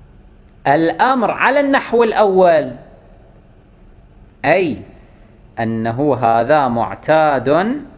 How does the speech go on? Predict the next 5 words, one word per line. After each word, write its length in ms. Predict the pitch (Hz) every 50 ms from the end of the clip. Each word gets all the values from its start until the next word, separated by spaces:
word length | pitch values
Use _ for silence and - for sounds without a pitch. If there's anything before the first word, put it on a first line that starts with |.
| - - - - - - - - - - - - - -
على 220 | 101 101 110 117
الإتيان 800 | 117 113 104 - 120 117 - - - 127 139 147 151 143 127 123 110
بالعمل، 720 | 98 107 107 104 92 107 127 143 156 175 202 208 277 294 - - - - - - - - - - - - - - - - - - - - - - - - - - - - - - - - - - - - - - - - - - - - - - _ - - - _ - - - - - - - - - - - - - - - - - _ - -
ناشئة 1200 | 117 107 110 123 143 160 170 170 165 160 - - - 240 - - 208 190 - - 190 175 156 127 101 92 - - - - - - - - - - - - - - _ _ _ - - _ - - - - - - - -
عادته 1040 | 101 113 135 147 147 143 139 131 127 185 196 185 - 175 156 139 131 127 113 90